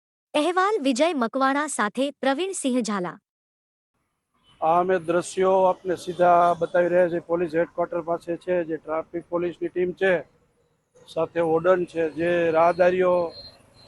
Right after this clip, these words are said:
Speaker 2: પી યુ સી, લાયસન્સ, વીમો નથી તે ચેક કરે છે. ખાસ કરીને એક એ એસ આઈ છે, એ માત્ર અને બે વોર્ડન છે,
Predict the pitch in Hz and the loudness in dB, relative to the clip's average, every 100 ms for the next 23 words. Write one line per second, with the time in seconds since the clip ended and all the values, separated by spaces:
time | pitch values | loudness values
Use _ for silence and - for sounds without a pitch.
0 | _ 180 190 190 - 190 185 165 151 170 | _ 0 2 2 2 -2 -2 -2 0 2
1 | 208 180 - 185 175 - _ _ _ _ | 2 2 2 0 -6 -12 _ _ _ _
2 | - _ _ _ _ 151 160 175 185 180 | -20 _ _ _ _ -4 -2 2 2 2
3 | 170 165 165 180 180 - 180 170 175 165 | -2 -8 -8 -4 -4 -2 -2 -2 0 0
4 | 160 - 127 143 - _ _ _ - _ | 0 -4 -10 -10 -10 _ _ _ -20 _
5 | _ _ - - - 175 185 - 185 190 | _ _ -20 -16 -2 0 0 -2 0 2
6 | 185 185 185 185 - 190 185 175 180 180 | 0 -2 -2 -6 -4 0 0 0 0 0
7 | - 180 180 175 180 - 175 170 165 165 | -4 -4 -2 -2 -4 -2 -2 -2 -2 -2
8 | 165 175 190 170 175 151 | 0 0 -2 -2 -4 -4